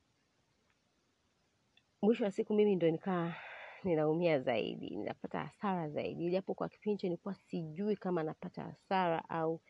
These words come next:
haikustahili kuwa hivyo, au haiko sawa kuwa hivyo. Kwa sababu kiuhalisia upendo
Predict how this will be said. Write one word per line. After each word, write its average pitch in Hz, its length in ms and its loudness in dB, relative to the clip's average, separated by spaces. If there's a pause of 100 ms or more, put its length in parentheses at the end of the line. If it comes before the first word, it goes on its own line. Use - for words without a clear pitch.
(480)
haikustahili 170 960 2
kuwa 175 260 4
hivyo, 156 400 2
au 160 200 4
haiko 175 520 -2
sawa 175 340 -6
kuwa - 280 -4
hivyo. 156 440 -6 (920)
Kwa 208 100 -6
sababu 180 720 0 (100)
kiuhalisia 220 840 0 (120)
upendo 196 920 0